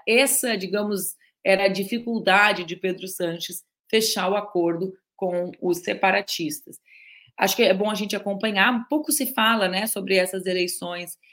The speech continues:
e sobre as manifestações do Vox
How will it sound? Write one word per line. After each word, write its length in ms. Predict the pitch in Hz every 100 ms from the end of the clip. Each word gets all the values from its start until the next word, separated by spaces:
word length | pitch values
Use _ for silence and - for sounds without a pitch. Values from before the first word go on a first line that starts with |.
| _
e 160 | 185 185
sobre 340 | - 190 190
as 100 | 185
manifestações 880 | 185 190 190 190 185 - 180 185 175
do 140 | 175
Vox 540 | 156 165 175 - -